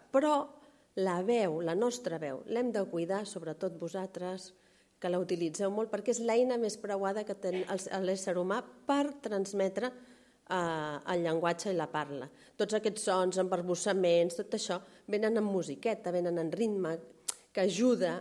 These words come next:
doncs, com deia, no és aquest oli que ajuda a que això es fixi,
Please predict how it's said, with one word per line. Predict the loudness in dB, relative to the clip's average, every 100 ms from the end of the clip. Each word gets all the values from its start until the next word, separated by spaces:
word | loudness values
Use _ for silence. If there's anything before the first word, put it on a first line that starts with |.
| -8
doncs, | -6 -6 -6 -10
com | -8 -6
deia, | -2 -2 -2
no | -4
és | -4
aquest | -6 -4 -4
oli | -2 -2 -2
que |
ajuda | -2 0 -2 -2
a | -4
que | -6
això | -2 -2
es | -4
fixi, | -2 -4 -4 -6